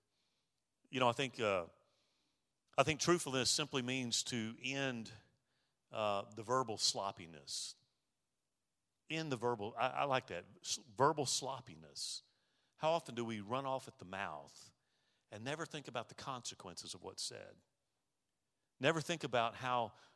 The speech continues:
it may reflect on our relationship with Christ. Honest, truthfulness, again, means that I put an end to that sloppy, the, the verbal sloppiness. Honesty means that I,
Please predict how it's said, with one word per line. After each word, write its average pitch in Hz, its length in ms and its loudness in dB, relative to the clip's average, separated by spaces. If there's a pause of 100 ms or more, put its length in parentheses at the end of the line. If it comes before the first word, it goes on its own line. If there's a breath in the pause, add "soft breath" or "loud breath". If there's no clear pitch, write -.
it 135 160 -4
may 107 320 2 (400)
reflect 120 680 -2 (840)
on 123 100 2
our 117 80 2
relationship 113 600 0
with 101 100 -8
Christ. 87 540 -2 (320 soft breath)
Honest, 151 360 6 (120)
truthfulness, 135 540 2
again, 131 280 0
means 151 380 -2
that 117 120 0
I 117 80 0
put 165 220 -2
an 127 80 0
end 151 300 0 (240 loud breath)
to 143 100 0
that 123 160 4
sloppy, 147 580 2
the, 123 240 0
the 120 140 0
verbal 139 240 4
sloppiness. 143 580 -2
Honesty 151 440 2
means 127 300 -2
that 120 100 -2
I, 175 180 0